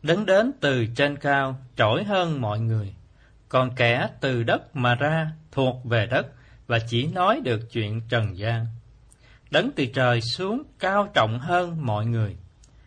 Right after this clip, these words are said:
Thấy gì, nghe gì, Ngài đều làm chứng, mà không ai chịu nhận lời chứng của Ngài.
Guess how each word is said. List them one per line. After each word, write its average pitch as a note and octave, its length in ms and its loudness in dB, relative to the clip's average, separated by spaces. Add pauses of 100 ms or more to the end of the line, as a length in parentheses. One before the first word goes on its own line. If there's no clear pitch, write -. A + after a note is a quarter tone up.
(180)
Thấy E3 200 -8
gì, A#2+ 300 -6 (520)
nghe F3 340 -8
gì, A#2 280 -2 (480)
Ngài C#3 260 2
đều B2+ 220 0
làm B2 160 0
chứng, F3+ 300 -2 (440)
mà A#2+ 240 0
không F3 280 -8
ai F3+ 260 -2
chịu A#2 380 0
nhận A#2 360 0
lời A2+ 440 4
chứng D#3+ 280 -4
của A#2 180 -2
Ngài. G2+ 280 -6